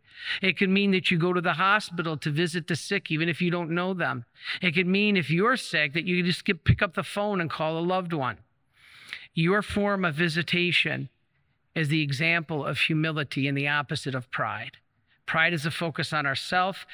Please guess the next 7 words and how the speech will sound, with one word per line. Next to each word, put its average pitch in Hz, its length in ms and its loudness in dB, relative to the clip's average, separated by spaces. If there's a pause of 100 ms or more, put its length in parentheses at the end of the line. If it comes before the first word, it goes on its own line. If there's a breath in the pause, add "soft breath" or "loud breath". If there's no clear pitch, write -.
(220 loud breath)
Humility 175 760 2 (320 loud breath)
is 160 440 -4 (480)
thinking 165 340 0
of 147 140 -2
yourself 139 500 -2
less, 107 540 -6 (580)
is 156 180 -4